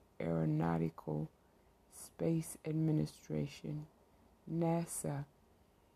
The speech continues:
in the nineteen seventy-two Apollo sixteen flight,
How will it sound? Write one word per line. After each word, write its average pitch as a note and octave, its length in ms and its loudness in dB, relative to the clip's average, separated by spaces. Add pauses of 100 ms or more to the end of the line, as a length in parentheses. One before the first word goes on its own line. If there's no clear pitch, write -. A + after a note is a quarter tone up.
(140)
in E3+ 180 2
the D3+ 120 6
nineteen E3+ 1000 4 (480)
seventy-two E3+ 1300 2 (720)
Apollo C#3+ 680 2
sixteen G#3 960 4 (100)
flight, C3+ 520 0